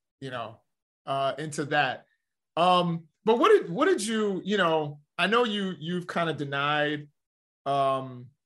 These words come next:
Fiona Hill's claims that you were back channeling Ukraine.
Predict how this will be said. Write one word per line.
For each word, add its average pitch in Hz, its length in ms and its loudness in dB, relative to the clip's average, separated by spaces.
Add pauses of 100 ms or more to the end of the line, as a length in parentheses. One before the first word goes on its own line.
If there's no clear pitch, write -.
(520)
Fiona 160 460 -2
Hill's 143 500 -2
claims 139 760 -6
that 123 420 -6
you 151 200 -8
were 143 200 -2
back 139 300 -4
channeling 131 460 -10
Ukraine. 120 580 -14